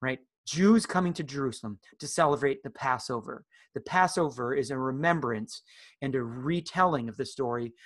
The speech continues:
when God saved Israel from the angel of death by smearing the blood of an innocent lamb on the lintels and doorposts of all of Israel's houses.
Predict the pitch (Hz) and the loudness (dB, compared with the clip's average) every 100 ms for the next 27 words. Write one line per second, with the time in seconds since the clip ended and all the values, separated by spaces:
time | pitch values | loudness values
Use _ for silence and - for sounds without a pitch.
0 | - - 131 117 131 135 151 147 - - | -16 -6 -6 -2 2 4 2 0 -8 2
1 | 147 135 110 175 175 135 107 104 110 117 | 2 2 0 -2 -2 -4 -8 -6 -6 -8
2 | _ - _ - 135 143 127 113 120 - | _ -20 _ -6 -6 -6 -8 -8 -8 -8
3 | 151 151 147 147 135 110 - 208 147 120 | -4 -2 -2 -4 -4 -8 0 4 4 0
4 | - _ _ - - - 123 117 117 131 | -10 _ _ -20 -18 -6 -2 0 0 0
5 | 151 _ _ _ _ _ - - 151 151 | -4 _ _ _ _ _ -10 -4 0 2
6 | 160 156 131 123 123 131 113 120 - 143 | 2 0 -2 0 0 0 -4 -8 -6 -6
7 | 147 - 151 127 113 107 113 120 _ _ | -4 -6 -10 -8 -10 -8 -10 -12 _ _
8 | _ - 135 131 127 143 156 156 147 135 | _ -4 -4 -4 -2 -2 0 -2 -4 -4
9 | 117 131 131 131 107 110 - - - - | -2 0 0 -2 -10 -10 -14 -18 -20 -20
10 | - 113 - 131 139 139 160 151 127 123 | -12 -10 -4 0 2 0 -2 -8 -6 -10
11 | 113 123 120 113 - - - | -8 -4 -4 -6 -10 -12 -14